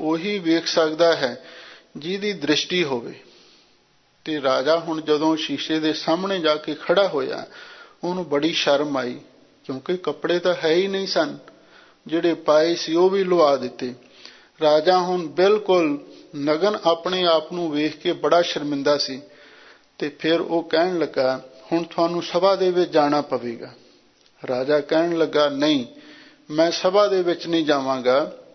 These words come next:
"ਕਿਉਂ?" ਉਹ ਕਹਿਣ ਲੱਗਾ ਵੀ, "ਮੈਨੂੰ ਤੇ ਬੜੀ ਸ਼ਰਮ ਆਉਂਦੀ ਹੈ।" ਉਹ ਕਹਿੰਦਾ, "ਸ਼ਰਮ ਵਾਲੀ ਕਿਹੜੀ ਗੱਲ ਹੈ? ਇਹ ਸਵਰਗਾਂ ਦੇ ਕੱਪੜੇ ਇਹੋ ਜਿਹੇ ਹੁੰਦੇ ਨੇ, ਤੈਨੂੰ ਸ਼ਰਮ ਨਹੀਂ ਮੰਨਣੀ ਚਾਹੀਦੀ।" ਉਹ ਕਹਿਣ ਲੱਗਾ, "ਨਹੀਂ।"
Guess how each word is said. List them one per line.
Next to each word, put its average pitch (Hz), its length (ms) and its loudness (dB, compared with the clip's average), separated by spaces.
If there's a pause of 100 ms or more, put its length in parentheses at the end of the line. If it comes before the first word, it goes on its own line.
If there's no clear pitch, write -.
(440)
"ਕਿਉਂ?" 175 440 2 (720)
ਉਹ 143 80 -4
ਕਹਿਣ 175 340 0
ਲੱਗਾ 143 320 0
ਵੀ, 170 260 -4 (500)
"ਮੈਨੂੰ 165 340 -2
ਤੇ 180 140 2
ਬੜੀ 156 300 0
ਸ਼ਰਮ 160 420 2
ਆਉਂਦੀ 123 320 -4
ਹੈ।" - 60 -18 (720)
ਉਹ 180 100 0
ਕਹਿੰਦਾ, 190 360 -2
"ਸ਼ਰਮ 190 400 2
ਵਾਲੀ 202 260 4
ਕਿਹੜੀ 185 400 2
ਗੱਲ 117 240 -2
ਹੈ? - 160 -14 (540)
ਇਹ 180 60 2
ਸਵਰਗਾਂ 175 560 2
ਦੇ 190 140 4
ਕੱਪੜੇ 170 400 2
ਇਹੋ 151 200 2
ਜਿਹੇ 147 160 2
ਹੁੰਦੇ 120 360 -8
ਨੇ, - 100 -18 (800)
ਤੈਨੂੰ 175 260 -2
ਸ਼ਰਮ 175 400 0
ਨਹੀਂ 190 140 -4
ਮੰਨਣੀ 147 380 0
ਚਾਹੀਦੀ।" 139 500 0 (1080)
ਉਹ 170 100 0
ਕਹਿਣ 170 320 2
ਲੱਗਾ, 160 320 4
"ਨਹੀਂ।" 139 340 -2